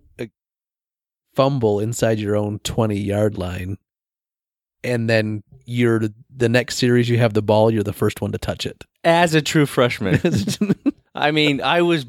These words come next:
Speaker 2: I was somewhat dumbfounded when he was right back on the
Speaker 1: <laughs> I
Speaker 2: field.
Speaker 1: know.
Speaker 2: Uh, 'cause Kyle doesn't do that. He, he, he punishes guys for a drive, at least.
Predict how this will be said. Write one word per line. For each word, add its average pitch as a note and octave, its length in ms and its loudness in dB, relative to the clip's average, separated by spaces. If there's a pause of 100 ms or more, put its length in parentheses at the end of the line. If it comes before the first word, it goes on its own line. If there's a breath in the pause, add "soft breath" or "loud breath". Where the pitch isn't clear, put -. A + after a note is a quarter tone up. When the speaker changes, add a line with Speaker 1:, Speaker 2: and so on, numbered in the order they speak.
(120)
Speaker 2:
I D3+ 200 2
was D#3+ 300 0
somewhat C3 640 -2
dumbfounded A#2 720 2
when A2 200 -2
he A2+ 160 -2
was G2+ 180 -8
right G2 220 4
back F#2+ 260 0
on G2 160 2
the E2+ 60 -2
Speaker 1:
<laughs> - 20 -4
I D2+ 60 -10
Speaker 2:
field. F#2 180 2
Speaker 1:
know. C3+ 240 -2 (400)
Speaker 2:
Uh, A#2+ 160 2 (220)
'cause D3+ 160 -2
Kyle D3 400 2
doesn't B2+ 340 0
do A#2+ 180 2
that. F#2+ 320 0
He, A#2+ 220 -6
he, C3+ 340 -2
he C#3+ 200 -4
punishes D3 560 -2
guys G#2+ 280 4
for G#2 200 2
a G2 80 2
drive, F2 360 2
at F#2 140 2
least. B2+ 580 0